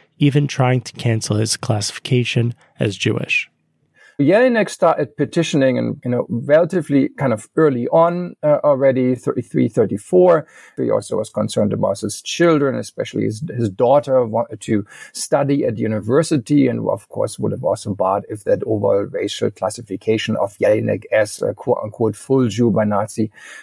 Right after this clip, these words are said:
Speaker 2: law and standard would be upheld. So he started petitioning, um, first, uh, at the local level, right? So in the university, then, of course, to the Gau, uh, then,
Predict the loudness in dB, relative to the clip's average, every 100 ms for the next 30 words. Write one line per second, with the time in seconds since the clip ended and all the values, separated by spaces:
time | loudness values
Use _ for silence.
0 | -10 0 2 2 -2 -2 0 2 2 0
1 | -2 0 -2 -2 -2 -2 -2 -4 _ -20
2 | -20 -14 -2 0 2 2 0 0 2 2
3 | 2 -4 -4 0 0 2 2 2 0 -2
4 | 0 2 0 -6 -6 0 0 0 0 0
5 | 0 -2 2 2 2 4 4 4 4 4
6 | 4 2 2 2 0 -4 0 0 0 -4
7 | -2 0 0 0 -2 2 4 4 4 2
8 | 0 -4 -4 -4 -4 -2 -2 -2 2 4
9 | 6 6 4 2 0 0 0 0 -2